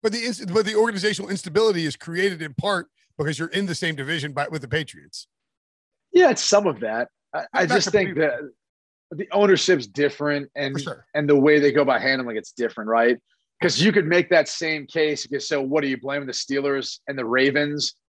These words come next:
Speaker 2: for how the Browns have continued to have turnover?" Right?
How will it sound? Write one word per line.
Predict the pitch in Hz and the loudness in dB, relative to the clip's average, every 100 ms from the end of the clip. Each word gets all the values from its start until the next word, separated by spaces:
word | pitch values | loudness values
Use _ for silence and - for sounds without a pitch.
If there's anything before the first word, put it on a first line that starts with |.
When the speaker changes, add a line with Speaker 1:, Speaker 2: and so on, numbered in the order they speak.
| _ | _
Speaker 2:
for | - | 0
how | 143 | 2
the | 131 | 2
Browns | 120 127 127 143 135 | 0 2 2 2 0
have | 135 | -4
continued | 143 - 143 143 | -6 -4 -2 0
to | 139 | 0
have | 131 - | -2 -4
turnover?" | 139 135 143 139 147 147 _ _ | -8 -4 -2 0 -2 -2 _ _
Right? | 135 135 147 | -2 0 0